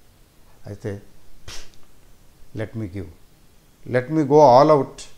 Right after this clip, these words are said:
to give. నా దగ్గర లేవు, అన్ని డబ్బులు లేవు, తక్కువ ఉన్నాయి, లేకపోతే నాకు కావాలి, అయినా కానీ పర్వాలేదు, let me.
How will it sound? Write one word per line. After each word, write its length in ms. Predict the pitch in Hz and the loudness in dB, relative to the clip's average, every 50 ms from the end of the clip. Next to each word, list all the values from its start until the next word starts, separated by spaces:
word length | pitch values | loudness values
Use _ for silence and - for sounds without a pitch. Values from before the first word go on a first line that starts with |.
| - - - - | -20 -16 -10 -8
to 140 | 117 95 101 | -8 -6 -4
give. 220 | 120 110 92 95 | -4 -4 -4 -4
నా 140 | 107 117 120 | -2 -2 0
దగ్గర 260 | 120 139 131 160 147 | 0 0 0 0 0
లేవు, 320 | 127 127 139 147 165 165 | 2 2 2 2 4 2
అన్ని 200 | 143 127 139 147 | 2 2 2 2
డబ్బులు 260 | 143 139 139 156 160 156 | 0 0 2 2 2 4
లేవు, 220 | 151 143 147 156 | 4 4 2 0
తక్కువ 320 | 123 143 131 - - 160 | -2 -4 -4 -4 -2 -4
ఉన్నాయి, 280 | 151 143 147 147 147 143 | -2 -2 0 -2 -2 -2
లేకపోతే 420 | 135 131 127 120 131 135 - 147 | -2 -4 -4 -6 -8 -8 -6 -4
నాకు 260 | 139 131 127 120 - - | -2 -2 -4 -4 -2 0
కావాలి, 440 | 117 120 127 139 143 139 139 147 - - - - - 123 | 0 2 2 2 0 0 -2 -6 -8 -14 -20 -12 -6 -4
అయినా 160 | 127 151 160 | -2 -2 0
కానీ 180 | 151 160 156 | -2 -2 -4
పర్వాలేదు, 480 | 139 147 127 123 123 117 101 90 87 101 | -2 -4 -4 -4 -2 -4 -6 -6 -8 -10
let 180 | 95 - 98 | -12 -12 -12
me. 60 | 90 | -14